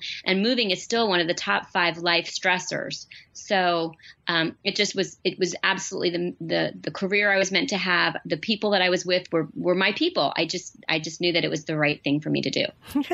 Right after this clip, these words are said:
Speaker 2: That is awesome. So how
Speaker 1: Mm-hmm.
Speaker 2: long did it take you to transition to Silver Linings Transitions? <laughs>
Speaker 1: It took me a lot longer than I thought it would, to be honest with you. I spent a year really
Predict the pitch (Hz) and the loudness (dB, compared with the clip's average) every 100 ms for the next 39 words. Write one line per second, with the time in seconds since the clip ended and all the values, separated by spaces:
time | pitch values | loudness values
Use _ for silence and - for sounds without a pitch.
0 | 330 - 302 392 285 226 - 220 254 392 | -4 0 0 2 2 0 -2 -2 0 -2
1 | - 196 165 151 - - - - 190 285 | 0 2 2 2 -4 -10 -10 -6 0 2
2 | 294 311 339 381 381 311 262 - 254 - | 2 4 4 2 2 0 0 -2 -4 -2
3 | 247 277 269 - 220 208 190 - 202 185 | 0 2 0 0 0 0 0 0 0 2
4 | 180 294 - 180 160 226 - - - - | 2 0 0 2 2 0 -2 -14 -20 -12
5 | - - 220 214 - 202 196 214 240 196 | -4 0 0 0 -2 0 2 2 2 2
6 | 170 165 170 180 - 208 220 339 - - | 2 2 2 0 0 0 2 0 2 0
7 | - - 165 - 202 - 233 - - 233 | 0 -2 -2 0 -2 0 -4 -4 -2 -2
8 | - 294 285 294 254 185 175 175 208 208 | 0 0 2 2 2 2 2 2 2 0
9 | 190 180 175 170 165 147 156 156 139 135 | 2 2 2 -2 0 2 0 0 -2 0
10 | - 151 143 151 151 135 135 - - - | -4 -4 -6 -2 2 2 0 -2 -2 -2
11 | - 165 202 208 - 208 185 180 - - | 0 2 2 -2 -4 0 2 0 -4 -2
12 | 170 165 160 202 214 165 147 143 165 196 | -2 -2 0 2 4 4 2 0 -2 0
13 | 247 226 190 | 2 2 0